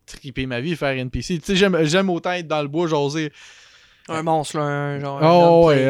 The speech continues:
Speaker 2: character.
Speaker 1: monstre, là. Puis, euh, c'est ça, avoir de la gear pour faire plusieurs monstres différents, là. À se
Speaker 2: Fait que,
Speaker 1: faire
Speaker 2: ah ouais,
Speaker 1: un
Speaker 2: ton fantasme, ça
Speaker 1: Ouais,
Speaker 2: serait
Speaker 1: ouais.
Speaker 2: mettre en... Mettre sur pied le comité monstrueux.
Speaker 1: Ouais. Et, euh, puis avoir, tu sais, avoir la, la gear de pouvoir, euh,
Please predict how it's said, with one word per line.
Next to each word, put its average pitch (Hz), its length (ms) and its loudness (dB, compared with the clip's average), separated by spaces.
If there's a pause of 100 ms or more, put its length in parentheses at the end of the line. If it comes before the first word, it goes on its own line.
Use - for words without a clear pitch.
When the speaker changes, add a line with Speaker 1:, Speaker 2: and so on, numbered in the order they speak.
Speaker 2:
character. 139 120 2
Speaker 1:
monstre, 135 380 2
là. 113 400 -2 (680)
Puis, 120 280 -2
euh, 117 140 -4
c'est - 140 -6
ça, 110 180 -2
avoir 135 200 4
de - 60 -2
la 135 120 2
gear 147 180 0
pour - 100 0
faire 117 140 0
plusieurs 131 340 0
monstres 131 360 -2
différents, 123 460 -4
là. 120 220 -6 (600)
À - 60 -8
se - 80 -4
Speaker 2:
Fait 160 60 2
que, 170 60 4
Speaker 1:
faire 156 100 2
Speaker 2:
ah 120 40 -2
ouais, 110 60 -2
Speaker 1:
un 107 40 -6
Speaker 2:
ton 190 180 -10
fantasme, 262 580 -12
ça 185 80 -8
Speaker 1:
Ouais, 208 160 0
Speaker 2:
serait 208 200 -16 (120)
Speaker 1:
ouais. 190 180 -4 (320)
Speaker 2:
mettre 202 320 -16
en... 156 120 -18
Mettre 190 200 -18
sur - 200 -20
pied 196 160 -20
le 170 180 -20
comité 156 200 -20
monstrueux. 165 320 -8
Speaker 1:
Ouais. - 60 -8 (840)
Et, 156 40 2 (140)
euh, 156 340 0
puis 175 120 0
avoir, 165 340 0
tu - 40 -8
sais, 233 80 2
avoir 214 220 4
la, 180 180 4
la 165 280 0
gear 170 240 0
de 151 100 -2
pouvoir, 139 540 -4
euh, 117 160 -10